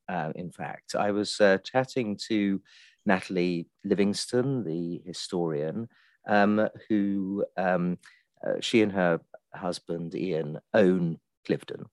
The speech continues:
and they, um, uh, w-, immediately picked up and ran with this idea of, um, of allowing the house for one weekend a year to, um,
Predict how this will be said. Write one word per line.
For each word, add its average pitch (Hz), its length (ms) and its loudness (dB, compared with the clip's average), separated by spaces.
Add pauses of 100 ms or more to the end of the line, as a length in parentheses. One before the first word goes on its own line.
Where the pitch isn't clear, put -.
(480)
and 107 400 2 (140)
they, 110 480 4
um, 107 580 2 (580)
uh, 104 420 2
w-, 120 180 -4 (120)
immediately 131 1000 2
picked - 260 -2
up - 460 0
and 92 240 0
ran 90 300 -2
with 69 240 -6 (120)
this - 380 -6
idea 95 340 -2
of, 98 320 -2
um, 98 260 2 (360)
of 98 320 0 (880)
allowing 107 480 6
the 87 80 2
house 85 400 -4
for 98 480 4 (100)
one 98 380 0 (320)
weekend 90 480 2
a 87 40 -2
year 90 400 -2 (140)
to, 104 480 2
um, 104 260 2